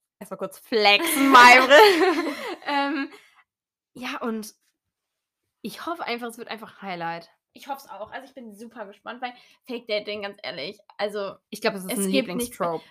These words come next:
Speaker 2: weil es gibt halt nicht so wirklich Fake-Dating-Bücher, ähm, im deutschen Bereich so. Also gibt's halt irgendwie nicht. Und, ähm, deshalb,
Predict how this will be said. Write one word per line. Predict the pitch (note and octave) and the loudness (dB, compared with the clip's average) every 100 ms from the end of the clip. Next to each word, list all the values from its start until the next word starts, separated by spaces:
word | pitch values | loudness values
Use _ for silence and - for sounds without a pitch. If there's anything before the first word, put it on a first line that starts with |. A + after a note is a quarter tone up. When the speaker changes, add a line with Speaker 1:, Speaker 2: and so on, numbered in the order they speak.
| - | -2
Speaker 2:
weil | B3+ C#4 - | 0 0 -2
es | C#4 - - _ - | -6 -10 -16 _ -12
gibt | D#4+ D#4+ E4+ | -10 -8 -10
halt | E4+ | -8
nicht | D4+ D4+ | -10 -10
so | C#4+ A#3+ | -10 -8
wirklich | C#4 C#4 - | -10 -10 -12
Fake-Dating-Bücher, | C#4 C4+ B3 B3+ B3+ B3 B3+ B3 - - | -14 -12 -14 -12 -12 -12 -10 -6 -6 -8
ähm, | A3+ A3+ A3+ - - | -8 -8 -10 -14 -14
im | A#3 | -8
deutschen | A3+ D4 G4+ G4 | -2 -2 -2 -6
Bereich | C4 G3+ F3+ F3 G3+ - | -6 -6 -8 -8 -14 -14
so. | - | -10
Also | - G#3+ A3 G#3+ G#3+ - _ _ _ _ _ - | -8 -6 -4 -2 -4 -10 _ _ _ _ _ -10
gibt's | F4+ - - | -10 -10 -8
halt | A3+ G#3+ - | -4 -4 -6
irgendwie | G3 G#3+ G#3 | -12 -10 -10
nicht. | G3 G3+ C#4+ - _ _ _ - | -6 -6 -6 -10 _ _ _ -10
Und, | A#3+ A#3 A#3 A3+ - | -6 -6 -6 -10 -10
ähm, | - A3+ A3 A3+ A3 A3 A3+ A3+ _ _ _ _ _ | -6 -4 -4 -6 -8 -8 -12 -16 _ _ _ _ _
deshalb, | - A3+ A3+ | -16 -10 -10